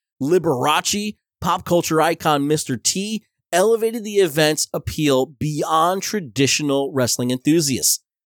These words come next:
The wrestling ring was transformed into a stage where athletic prowess intersected with mainstream entertainment. And amidst doubts and skepticism,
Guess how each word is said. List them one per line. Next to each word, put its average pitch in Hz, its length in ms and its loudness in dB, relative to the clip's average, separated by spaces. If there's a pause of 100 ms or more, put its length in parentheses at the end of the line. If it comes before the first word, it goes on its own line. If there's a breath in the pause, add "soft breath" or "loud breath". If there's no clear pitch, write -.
(160)
The 185 100 2
wrestling 190 540 0
ring 117 260 -2
was 185 160 2
transformed 240 640 0
into 196 260 -2
a 151 40 2
stage 117 720 0 (280)
where 185 180 2
athletic 175 560 -2
prowess 151 560 0 (320)
intersected 175 760 -2
with 120 200 -2
mainstream 123 920 -2 (320)
entertainment. 120 720 -4
And 120 120 -2
amidst 120 480 0
doubts 147 580 0 (320)
and 127 100 -6
skepticism, 127 840 -2